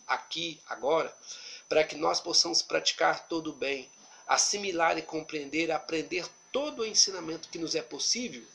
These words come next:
para que nós, a, pra, praticar esses ensinamentos, praticar essa compreensão, esse entendimento, na prática é que há a conquista,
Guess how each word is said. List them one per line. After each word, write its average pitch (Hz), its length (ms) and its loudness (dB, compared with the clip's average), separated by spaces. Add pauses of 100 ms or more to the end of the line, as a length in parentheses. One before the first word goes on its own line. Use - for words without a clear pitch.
(580)
para 185 160 8
que 190 160 -2
nós, 175 520 0 (540)
a, - 160 -10 (460)
pra, - 320 4
praticar 196 720 4
esses 180 260 0
ensinamentos, 151 840 -2 (240)
praticar 180 680 4
essa 165 180 2
compreensão, 151 640 -2
esse 143 180 -6
entendimento, 127 720 -8 (240)
na 196 300 0
prática - 840 -2 (640)
é 139 80 -2
que 160 280 -2
há 156 240 2
a 156 40 0
conquista, 156 880 -6